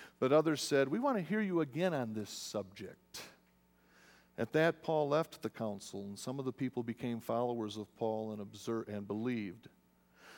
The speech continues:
Among them was Dionysius, a member of the Areopagus, a woman named Damaris, and a number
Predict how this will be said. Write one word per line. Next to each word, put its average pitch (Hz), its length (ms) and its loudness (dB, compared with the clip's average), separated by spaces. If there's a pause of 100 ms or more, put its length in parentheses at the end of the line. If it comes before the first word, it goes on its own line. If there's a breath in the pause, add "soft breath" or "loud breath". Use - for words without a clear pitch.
(160 loud breath)
Among 151 240 6
them 139 160 2
was 123 160 -2
Dionysius, 123 720 -2
a 120 40 -2
member 120 280 -2
of 110 100 -2
the 110 140 0
Areopagus, 117 800 0
a 101 60 -4
woman 113 280 -2
named 107 320 -4 (420 loud breath)
Damaris, 113 680 0 (960 soft breath)
and 120 320 0
a 120 80 0
number 113 480 0